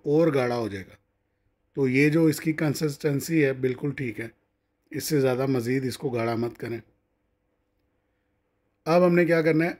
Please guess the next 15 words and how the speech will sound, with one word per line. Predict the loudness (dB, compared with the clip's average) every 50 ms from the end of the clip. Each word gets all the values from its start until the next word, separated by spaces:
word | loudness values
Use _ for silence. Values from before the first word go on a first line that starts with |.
| _ -14
स्पेशल | -14 -14 -10 _ -2 -2 0 0 0 0 2 4
गरम | 4 4 4 4
मसाला | 2 0 0 0 0 2 2 2
लेना | 0 0 -2 -2 -4
है | -6
आपने, | -8 -8 -10 -12 -14 -16 _ _ _ _ _ _ _ _ _ _ _ _ _
बाहर | -2 2 4 4 4 4
से | 2 0
मिल | 0 2 2 2
जाएगा, | 2 2 2 2 0 -4 -6 _ _ _ _ _ _ _ _ _ _ _ _ -10
परचून | -8 -8 -6 -4 -4 -2 -2 0
की | 0
दुकान | 0 0 0 0 -2 -2 0
से | 0 0
आपको | 0 0 -2 -6 -4 -4 -4